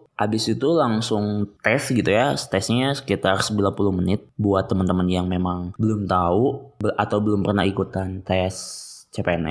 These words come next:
S, jadi untuk S K B itu sembilan puluh menit. Eh, untuk jumlah soalnya seratus gitu ya kalau gue salah. Tapi ad-, kalau misalnya untuk yang banyak dominan hitungan, itu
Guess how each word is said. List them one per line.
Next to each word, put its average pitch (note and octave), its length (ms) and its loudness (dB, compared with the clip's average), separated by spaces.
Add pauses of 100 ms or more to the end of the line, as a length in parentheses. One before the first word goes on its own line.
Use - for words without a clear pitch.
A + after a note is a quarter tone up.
(120)
S, C3 80 -4 (480)
jadi A2 480 0 (320)
untuk G2+ 240 2
S G#2 80 0
K F#2 180 0
B A2+ 220 2
itu C3+ 80 0
sembilan G2+ 400 0
puluh G2+ 160 2
menit. F#2+ 880 -2 (140)
Eh, G2+ 220 2 (100)
untuk G#2 240 0
jumlah G#2+ 400 2
soalnya F#2+ 1040 0 (960)
seratus - 640 -2
gitu C#3 240 0
ya - 80 -12
kalau G2+ 240 0
gue G#2+ 80 0
salah. A#2+ 320 -4 (160)
Tapi - 320 0
ad-, A2+ 640 0
kalau A2 240 2
misalnya A2 400 2
untuk G2+ 240 0
yang G#2 240 0
banyak G2 800 -2
dominan G2 640 0
hitungan, G2+ 800 0
itu - 160 -8